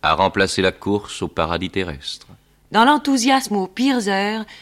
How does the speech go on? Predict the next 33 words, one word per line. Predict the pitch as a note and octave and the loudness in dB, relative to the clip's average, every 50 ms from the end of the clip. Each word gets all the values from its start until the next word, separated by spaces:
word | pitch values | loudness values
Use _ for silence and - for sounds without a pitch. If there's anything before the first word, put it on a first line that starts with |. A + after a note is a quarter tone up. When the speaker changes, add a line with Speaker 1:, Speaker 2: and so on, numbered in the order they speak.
| - - - | -20 -16 -10
Speaker 2:
sous | - - G3+ | -8 -2 0
la | G#3 G#3+ | 0 0
tente | A3 A3 B3+ A#3 A3+ G#3 - | 0 0 0 0 0 -2 -4
balayée | D#3+ C#3+ F#3+ G#3 G#3+ A3 G3 A3 A3 | -4 -2 0 0 0 0 0 -2 -2
par | - F3+ F3 F3 | 0 0 -2 -2
les | F3+ F3+ | -2 -6
vents, | F3 D3 D#3+ F#3 G#3 G#3 - - - - - - - | -6 -6 -6 -6 -6 -8 -12 -20 -20 -20 -20 -14 -8
glissés | D#3 F#3+ G#3+ B3 A3+ - C4 | -2 0 0 0 0 0 -2
dans | G#3 F#3+ F3 | -2 0 0
leur | F3 F3+ - | -2 -2 -4
sac | - - A#3+ A#3+ - | -2 -2 -2 -2 -2
de | - G#3 | -2 -6
couchage | G3+ - G#3 G3 - A#3 A3+ G#3+ F#3+ - - | -6 -6 -8 -4 0 2 2 2 2 -2 -4
qu'il | F#3 F3+ D#3 | -10 -10 -8
faut | - E3 D#3 | -8 -10 -8
dégeler, | C#3+ E3+ G3+ G#3 G3+ - F3 F3 F#3+ G3+ - - - - _ - | -4 -2 -2 -2 -2 -2 -4 -6 -6 -8 -10 -14 -20 -20 _ -8
ces | - - G3+ F#3+ F3 | -4 -2 -2 0 2
hommes | A3 A3 A#3 A3+ A#3 A#3 - - _ - | 4 4 4 2 0 -2 -4 -4 _ 2
ouvrent | C4+ C#4 C4+ B3 A3 A3 | 4 4 4 2 0 0
leur | G3+ F#3+ G3 | 0 0 0
journal | F#3+ E3+ F#3+ E3+ F3 F3 E3 E3+ F3+ F#3+ G3 G#3 G3+ - - - - _ _ - | -2 -4 -6 -4 -4 -2 -2 -2 -2 -4 -8 -10 -12 -14 -20 -20 -20 _ _ -4
et | E3+ | -4
notent | F3+ F3 F3+ A3+ B3 - - - | -2 0 0 0 0 -2 -4 -6
au | A3 | -4
jour | G#3 G3+ G#3+ G3+ | -2 -2 -2 -2
le | F#3 F#3 | -2 -4
jour | F#3+ D#3+ G3+ G#3 F#3+ D#3+ | -4 -4 -2 -2 -2 -2
leurs | D3+ D#3+ E3 D#3+ | -2 -4 -4 -4
impressions, | F#3 F#3 F3 - - F3 E3+ - - - D3+ D3 | -6 -6 -6 -6 -8 -8 -8 -8 -8 -8 -8 -6
les | D3 D#3 D3+ | -6 -6 -4
incidents | F3+ F#3 F3+ - - F3 D#3+ F3 F3 F3 | -4 -4 -4 -6 -6 -6 -6 -6 -6 -6
de | E3 | -6
route, | D#3+ C3+ D3 C3 - - | -8 -10 -12 -12 -14 -18